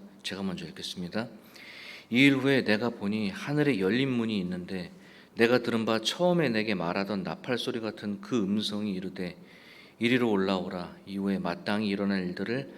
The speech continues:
내가 내게 보이리라." 하시더라. 내가 곧 성령에 감동되었더니,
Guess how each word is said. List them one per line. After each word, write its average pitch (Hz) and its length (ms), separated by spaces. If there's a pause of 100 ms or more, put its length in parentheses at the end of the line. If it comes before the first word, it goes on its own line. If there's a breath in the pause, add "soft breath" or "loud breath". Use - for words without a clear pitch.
(260 loud breath)
내가 101 240
내게 98 380
보이리라." 107 640
하시더라. 82 520 (720 loud breath)
내가 95 240
곧 101 240
성령에 107 600
감동되었더니, 95 1200